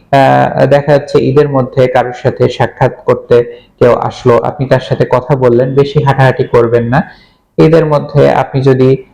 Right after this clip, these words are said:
আহ, কোরবানির পশুর, আহ, উম, আহ, ক-, কাছে যেতে চান, কোরবানি পশুর মাংস কাটা দেখতে চান, তাহলে আপনি পাশে যেয়ে বসে থাকতে পারবেন। মোট কথা আপনি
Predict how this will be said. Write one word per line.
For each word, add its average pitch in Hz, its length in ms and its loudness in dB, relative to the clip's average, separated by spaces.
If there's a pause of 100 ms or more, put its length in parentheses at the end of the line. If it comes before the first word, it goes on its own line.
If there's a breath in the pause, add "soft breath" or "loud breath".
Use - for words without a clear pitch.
(100)
আহ, 127 240 2
কোরবানির 139 680 0
পশুর, 143 520 2 (240)
আহ, 123 600 0
উম, 120 240 2
আহ, 117 680 2 (680)
ক-, 143 240 0
কাছে 143 280 0
যেতে 131 280 0
চান, 123 360 0
কোরবানি 127 360 4
পশুর 139 720 0
মাংস 143 260 -2
কাটা 147 300 0
দেখতে 127 340 -2
চান, 147 220 0 (100)
তাহলে 185 280 2
আপনি 151 220 -4
পাশে 139 320 0
যেয়ে 139 280 0 (260 loud breath)
বসে 220 180 0
থাকতে 151 300 -2
পারবেন। 113 340 -2 (340 loud breath)
মোট 185 120 2
কথা 185 600 0
আপনি 156 540 -2